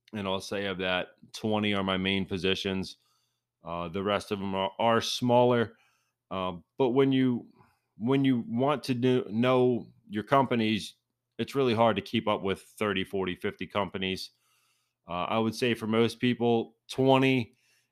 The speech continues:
is probably a, a good spot to really have some diversification and also have a sizable position in these names. And we've talked bef-, before about position size.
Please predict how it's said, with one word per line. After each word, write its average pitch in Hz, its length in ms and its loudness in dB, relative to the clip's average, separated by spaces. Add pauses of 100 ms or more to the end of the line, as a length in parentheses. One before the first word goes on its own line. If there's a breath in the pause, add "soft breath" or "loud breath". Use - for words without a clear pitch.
is 110 180 2
probably 123 540 2
a, 117 100 0
a 110 140 0
good 117 320 0
spot 113 460 -2
to 113 120 -6
really 113 320 -2
have 110 360 -2
some 110 180 -4
diversification 117 1120 0 (640)
and 113 460 2
also 113 800 2
have 110 220 -2
a 107 40 -2
sizable 104 680 2
position 120 640 -4
in 110 160 0
these 107 280 -2
names. 127 520 0 (580)
And 107 300 -2
we've 131 140 0
talked 123 260 2
bef-, 104 180 -4 (260)
before 104 440 -2
about 101 280 -2
position 101 440 -4
size. 107 560 2